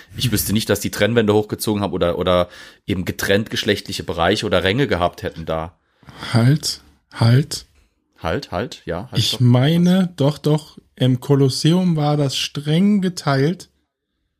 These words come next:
Speaker 2: Also erstmal die Schichten unten und ich
Speaker 1: Ja, das
Speaker 2: meine,
Speaker 1: war
Speaker 2: kurz vor den Sklaven kamen erst die Frauen.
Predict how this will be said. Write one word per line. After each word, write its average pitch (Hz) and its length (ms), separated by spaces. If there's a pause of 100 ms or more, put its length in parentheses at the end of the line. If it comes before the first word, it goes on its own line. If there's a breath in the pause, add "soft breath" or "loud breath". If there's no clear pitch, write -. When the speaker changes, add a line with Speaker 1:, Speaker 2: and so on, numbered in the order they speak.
(540)
Speaker 2:
Also 123 220
erstmal 143 280
die 135 100
Schichten 170 440
unten 202 500 (420 soft breath)
und 135 180
ich 135 100
Speaker 1:
Ja, - 40
das 147 60
Speaker 2:
meine, 165 260
Speaker 1:
war - 60
Speaker 2:
kurz 175 280
vor 170 160
den 160 140
Sklaven 160 460
kamen 151 280
erst 143 260
die 135 80
Frauen. 123 440